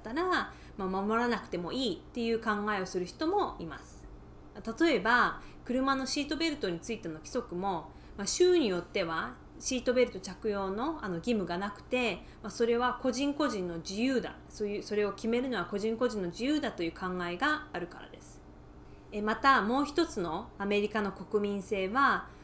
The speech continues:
自己主張が強くて、自分の権利や意見をはっきり主張するというところ。まあ、患者さんも自分はこうしたい、自分はこうしたくないとすごくはっきり言ってきますし、自分の健康や、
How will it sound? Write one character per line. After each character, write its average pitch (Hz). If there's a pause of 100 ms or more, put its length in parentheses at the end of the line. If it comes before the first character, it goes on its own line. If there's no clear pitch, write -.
(140)
自 220
己 -
主 294
張 269
が 175
強 202
く -
て、 208 (340)
自 240
分 294
の 294
権 302
利 202
や 165
意 220
見 214
を 147
は -
っ - (100)
き 320
り 233
主 -
張 185
す -
る 294
と 285
い 170
う 165 (160)
と 165
こ 170
ろ。 147 (920)
ま 214
あ、 -
患 294
者 294
さ 294
ん 214
も 196
自 170
分 220
は 190
こ 262
う 269
し -
た 262
い、 180 (240)
自 202
分 185
は 165
こ 277
う 254
し -
た 302
く 254
な 294
い 233 (160)
と 202
す 220
ご 320
く 240
は 196
っ -
き 220
り 175
言 160
っ -
て -
き 185
ま 185
す 185
し、 294 (360)
自 226
分 240
の 233
健 240
康 233
や、 277